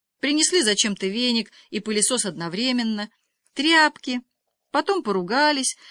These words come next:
из-за того, как лучше собирать фарфоровое крошево. Словом, потратили почти час на суету. В самый разгар уборки входная дверь тихо скрипнула,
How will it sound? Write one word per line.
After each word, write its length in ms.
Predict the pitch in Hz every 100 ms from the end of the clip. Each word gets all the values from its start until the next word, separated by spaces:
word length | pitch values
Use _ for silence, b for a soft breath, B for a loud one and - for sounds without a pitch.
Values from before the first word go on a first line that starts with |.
| B B
из-за 300 | - 202 190
того, 300 | 220 233 233
как 220 | 208 175 170
лучше 260 | 170 -
собирать 440 | - 170 175 170 -
фарфоровое 680 | 170 165 170 165 160 160
крошево. 680 | - 269 320 294 262 247 233 _ _ _ _ _ _ _
Словом, 440 | - 269 262 240 226 B -
потратили 760 | 226 233 247 233 226 220 - _ _ _ -
почти 420 | 208 - - 233
час 300 | - 226 208
на 100 | 190
суету. 580 | - 180 175 - - - _ _ _ _ _ _ -
В 60 |
самый 340 | - 190 170 165
разгар 360 | 165 170 226
уборки 420 | 277 311 370 359 -
входная 440 | 190 160 170 165
дверь 280 | 156 170 165
тихо 360 | - 160 147
скрипнула, 680 | 170 - 277 330 339 330 330